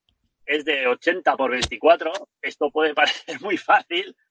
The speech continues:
pero a mí me resultó complicado de comprender. Entonces, cuando yo quería visualizar una imagen gráfica en un M S X, eh, no tenía ni idea en qué formato, eh, tenía que ponerlo, ni en qué resolución,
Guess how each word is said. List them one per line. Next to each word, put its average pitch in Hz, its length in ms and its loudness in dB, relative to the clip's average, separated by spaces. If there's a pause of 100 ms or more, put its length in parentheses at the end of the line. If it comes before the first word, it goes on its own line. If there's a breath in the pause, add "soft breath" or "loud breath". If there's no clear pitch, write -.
(680)
pero 151 240 4
a 143 80 6
mí 156 140 -6
me 170 220 -4
resultó 160 920 4
complicado 151 520 2
de 165 100 -2
comprender. 127 640 0
Entonces, 151 360 -4
cuando 143 220 0
yo 160 80 0
quería 190 240 -2
visualizar 185 720 -2
una 165 260 0
imagen 165 380 -2
gráfica 139 680 0
en 131 320 0
un 151 120 0
M - 140 -2
S - 240 -2
X, 359 360 -4 (380)
eh, 139 260 -2
no 151 160 0
tenía 170 340 4
ni 165 140 4
idea 185 400 2 (400 soft breath)
en 269 220 -4
qué 160 120 -4
formato, 175 960 2
eh, 143 400 0
tenía 147 360 0
que - 160 -8
ponerlo, 180 840 0 (440)
ni 151 720 0
en 139 140 0
qué 151 120 2
resolución, 185 1080 2